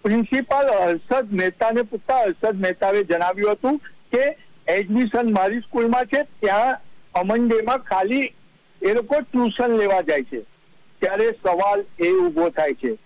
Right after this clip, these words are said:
કે શું કોઈ પણ સરકારી શાળા,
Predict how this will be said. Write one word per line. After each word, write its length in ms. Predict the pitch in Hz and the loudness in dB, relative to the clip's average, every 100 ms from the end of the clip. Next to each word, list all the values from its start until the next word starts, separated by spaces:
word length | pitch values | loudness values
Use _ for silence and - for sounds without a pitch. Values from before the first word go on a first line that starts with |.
| _ - - | _ -8 -2
કે 140 | 240 202 | -2 -2
શું 180 | - 269 | -2 -2
કોઈ 280 | 220 220 208 208 - | 0 0 0 -2 -2
પણ 240 | 240 247 | 0 -2
સરકારી 880 | - 214 196 185 214 214 208 214 214 | -2 -2 -2 -2 0 0 0 -4 -6
શાળા, 580 | - 196 185 196 165 | -4 0 0 2 0